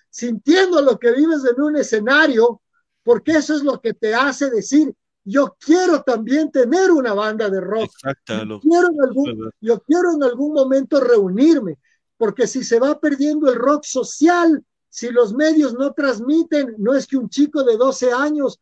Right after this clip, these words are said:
Speaker 1: va a buscar qué hay de nuevo en el rock irlandés, aunque lo tienes.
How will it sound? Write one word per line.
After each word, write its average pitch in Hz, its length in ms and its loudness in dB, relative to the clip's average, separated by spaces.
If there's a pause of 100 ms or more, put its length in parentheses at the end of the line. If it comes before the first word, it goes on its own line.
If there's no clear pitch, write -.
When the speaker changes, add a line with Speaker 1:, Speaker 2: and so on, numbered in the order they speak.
(380)
Speaker 1:
va 220 120 0
a 269 60 2
buscar 262 540 -4 (280)
qué 269 160 0
hay 302 180 2
de 277 140 -2
nuevo 277 420 2
en 240 140 0
el 214 120 0
rock 240 360 0
irlandés, 220 1080 0 (120)
aunque 226 380 -4
lo 214 160 -2
tienes. 262 680 -2